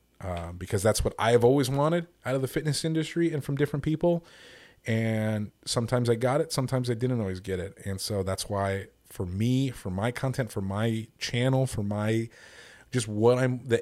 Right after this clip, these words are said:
not even just YouTube, but just the energy that I'm putting out into the world, I want it to be an honest, true representation of who I am, how I'm feeling. Um,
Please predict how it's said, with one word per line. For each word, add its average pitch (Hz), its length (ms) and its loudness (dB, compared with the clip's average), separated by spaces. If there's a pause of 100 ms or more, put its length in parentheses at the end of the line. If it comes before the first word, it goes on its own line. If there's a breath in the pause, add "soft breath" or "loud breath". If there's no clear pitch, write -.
(160)
not 151 240 -2
even 170 140 -2
just 127 220 -2
YouTube, 110 440 0
but 101 80 -2
just 117 180 -4
the - 180 -6
energy 135 380 2
that 123 140 4
I'm 110 80 0
putting 120 320 0
out 110 220 0
into 104 140 0
the 98 100 -2
world, 104 540 4
I 104 140 2
want 104 380 4
it 98 120 -4
to - 120 -6
be 95 340 -4 (280 loud breath)
an 104 140 -2 (120)
honest, 117 520 2 (120)
true 117 480 6
representation 117 800 2
of 90 100 -4
who 139 240 2
I 117 120 2
am, 107 240 0
how 110 280 -2
I'm 107 140 0
feeling. 95 440 -4 (680 loud breath)
Um, 95 500 -2